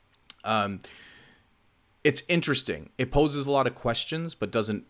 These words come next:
doesn't answer much of, much of anything. And then we get the ending where, um,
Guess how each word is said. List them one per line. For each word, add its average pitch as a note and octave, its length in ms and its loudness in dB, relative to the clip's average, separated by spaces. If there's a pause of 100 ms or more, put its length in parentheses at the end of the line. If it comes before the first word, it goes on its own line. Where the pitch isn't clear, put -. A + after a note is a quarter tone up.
(280)
doesn't A2 240 0
answer G2 380 -2
much F#2 280 -4
of, F2 160 -12
much G2 220 -8
of F2+ 80 -8
anything. F#2+ 440 -8 (140)
And A#2+ 140 -2
then D#3 80 2
we F#3 120 2
get E3 180 2
the A#2 140 0
ending G#2+ 440 -2
where, G2 480 0
um, F#2 520 -4